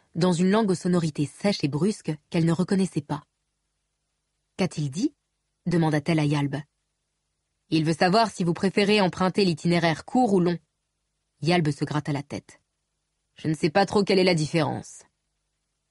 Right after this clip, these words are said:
J'imagine que l'une des deux manières prend plus de temps, » répondit Chalan. « Ah, quelle maligne ! »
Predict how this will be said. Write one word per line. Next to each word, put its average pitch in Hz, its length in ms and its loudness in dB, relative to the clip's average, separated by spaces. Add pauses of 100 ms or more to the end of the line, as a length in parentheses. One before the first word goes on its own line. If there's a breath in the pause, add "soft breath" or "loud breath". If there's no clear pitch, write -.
(320)
J'imagine 170 560 0
que - 100 -4
l'une 165 240 2
des 170 140 2
deux 175 120 2
manières 185 460 2
prend - 220 -6
plus 165 240 -6
de 185 100 0
temps, » 208 240 -4 (520)
répondit 151 400 -4
Chalan. « 135 300 -8 (1120)
Ah, 175 380 4
quelle 160 200 0
maligne ! » 175 540 2